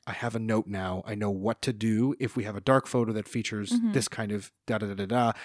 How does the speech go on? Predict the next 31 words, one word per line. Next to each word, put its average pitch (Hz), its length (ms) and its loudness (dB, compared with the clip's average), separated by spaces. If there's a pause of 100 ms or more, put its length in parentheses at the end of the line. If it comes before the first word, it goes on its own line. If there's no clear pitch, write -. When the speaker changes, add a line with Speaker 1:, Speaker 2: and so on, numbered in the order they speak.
(120)
Speaker 1:
now 135 180 6
I 127 80 6
know 120 140 4
to 117 80 2
go 113 200 6
in 107 220 0
and 101 100 -6
change 107 300 -4
this 101 160 -4
setting, 98 420 -4
and 240 120 2
I 117 60 2
Speaker 2:
Mm-hmm. 110 80 -4
Speaker 1:
can 101 160 -8 (140)
lighten 120 240 -2
this 104 240 -2
up, 95 240 -4
and, 95 100 -6
like, 95 200 -10
that'll 92 220 -4 (140)
help." - 220 -14 (760)
That's 151 200 6 (120)
one, 117 580 0 (160)
that 139 160 4
was 180 100 8
something 185 220 6
that - 140 -2
I 127 60 2
guess, 147 300 -2
I, 127 140 0
I, - 60 -2